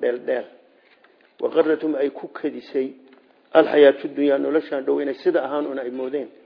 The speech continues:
وذكر ku waani به بالقرآن أن تبصل لألا تبصل. Yaan loo gacan gelinin. Yaan loo dhiibin nafsun naf.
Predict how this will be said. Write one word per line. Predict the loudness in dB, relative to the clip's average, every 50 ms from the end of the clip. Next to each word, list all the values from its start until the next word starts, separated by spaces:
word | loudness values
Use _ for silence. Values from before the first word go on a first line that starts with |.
| -20 -20 -20 _ _ _ _ _ _ _ -20 -20 _ _ _
وذكر | 4 6 8 8 6 6 4 2 0 0
ku | 0 -4 -6 -2 4 4
waani | 6 6 6 4 0 0
به | -2 -2 -2 0 0 0
بالقرآن | -2 -2 -2 -4 -4 -2 0 2 2 2 2 0 -4 -8 -16 -20 -20 _ _ _ _ _ _ _ _ -20 -2 _ 6
أن | 6 6 4
تبصل | 0 -6 -6 2 4 6 6 6 6 4
لألا | 2 0 2 2 4 2
تبصل. | 2 0 -6 -14 -12 -2 0 2 2 2 0 -4 -12 -20 -20 -20 _ _ _ _ _ _ _ _ _ 2
Yaan | 4 4 6
loo | 6 6 6
gacan | 4 2 -2 -2 -4 -2
gelinin. | 0 0 2 2 2 0 0 -2 -6 -12 -20 -20 -20 -20 -20 _ _ -20 -20 _ _ -20 -20 -20 _ _ 4
Yaan | 6 6 6 6 6 6
loo | 8 10 10 8
dhiibin | 8 4 -2 -4 -4 -2 -2 -2 -2 -2 -2 2
nafsun | 2 2 2 0 -4 -4 -4 -2 -2
naf. | -4 -6 -6